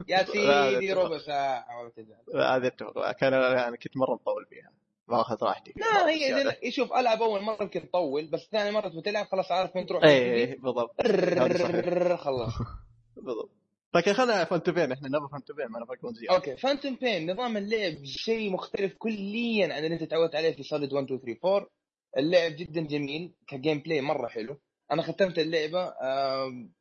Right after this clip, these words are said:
Speaker 2: في أشياء حلوة، في أشياء ما هي حلوة.
Speaker 1: كم ساعة
Speaker 2: يمكن
Speaker 1: أخذت؟
Speaker 2: ما، بالنسبة لي أنا، أنا عمدا طولت فيها. أنا كان أقدر
Speaker 1: لا.
Speaker 2: أخلصها في نفس اليوم اللي اشتريته فيه.
Speaker 1: إيه، بس كم المجمل اللي أخذته أنت؟ يعني ما، ما أخ-، ما أخ-،
Speaker 2: آه،
Speaker 1: إلى آخره.
Speaker 2: ما قريت الستاتس حقتي، بس إنه،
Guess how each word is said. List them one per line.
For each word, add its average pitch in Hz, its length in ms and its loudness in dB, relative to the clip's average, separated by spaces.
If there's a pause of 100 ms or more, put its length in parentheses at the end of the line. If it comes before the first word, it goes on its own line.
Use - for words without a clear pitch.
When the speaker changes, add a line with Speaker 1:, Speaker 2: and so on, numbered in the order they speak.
(260)
Speaker 2:
في 220 180 2
أشياء 175 280 2
حلوة، 160 520 0
في 165 120 -2
أشياء 160 220 -2
ما 156 160 0
هي 135 80 2
حلوة. 135 420 -4
Speaker 1:
كم 214 140 4
ساعة 131 260 2
Speaker 2:
يمكن 123 100 0
Speaker 1:
أخذت؟ 131 140 6
Speaker 2:
ما، 196 360 -2 (440)
بالنسبة 156 300 -4
لي 165 260 -2
أنا، 185 260 -2
أنا 185 180 2 (100)
عمدا 165 420 0
طولت 131 480 -2
فيها. 104 400 -12
أنا 127 80 -8
كان 151 200 -6
أقدر 151 140 -6
Speaker 1:
لا. 156 100 4
Speaker 2:
أخلصها 147 280 -8
في 131 60 -12
نفس 143 220 -8
اليوم 135 220 -2
اللي 113 80 -6
اشتريته 113 380 -14
فيه. - 140 -20 (480)
Speaker 1:
إيه، 139 100 6
بس 127 280 -2 (160)
كم 143 160 0
المجمل 120 380 0
اللي 107 140 -4
أخذته 110 320 -6
أنت؟ - 260 -12 (300)
يعني 107 200 0
ما، 110 160 6
ما 117 120 6
أخ-، 117 140 0
ما 120 80 2
أخ-، 123 40 2
Speaker 2:
آه، 110 220 2
Speaker 1:
إلى 104 100 0
آخره. - 360 -8
Speaker 2:
ما 226 260 4 (120)
قريت 277 280 0
الستاتس 180 560 -2
حقتي، 160 500 -8
بس 175 280 -8
إنه، 185 220 -4